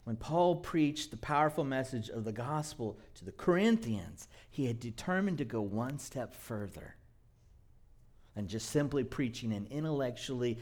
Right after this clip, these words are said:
and culturally relevant sermon. See, when he went to Corinth this time,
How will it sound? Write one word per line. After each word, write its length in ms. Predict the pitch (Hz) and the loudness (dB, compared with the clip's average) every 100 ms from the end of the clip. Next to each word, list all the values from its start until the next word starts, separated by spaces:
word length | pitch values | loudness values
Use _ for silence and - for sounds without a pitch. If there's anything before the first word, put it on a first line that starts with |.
| - - | -10 -14
and 160 | 87 - | -14 -10
culturally 680 | - 147 156 - 156 147 131 | -2 -2 0 0 2 4 4
relevant 600 | 113 113 117 110 107 - | 4 4 4 0 -4 -8
sermon. 400 | - 92 85 80 - - - - - - - - _ - - - - - - | -10 -10 -8 -10 -14 -20 -20 -20 -20 -20 -20 -20 _ -20 -20 -20 -20 -20 -20
See, 180 | - 123 | -6 -2
when 140 | 117 127 | 0 2
he 60 | |
went 180 | 147 170 | 2 2
to 80 | 147 | 0
Corinth 380 | - 156 123 113 | 2 4 4 4
this 300 | 131 196 - | 8 8 6
time, 360 | 156 120 110 | 2 4 4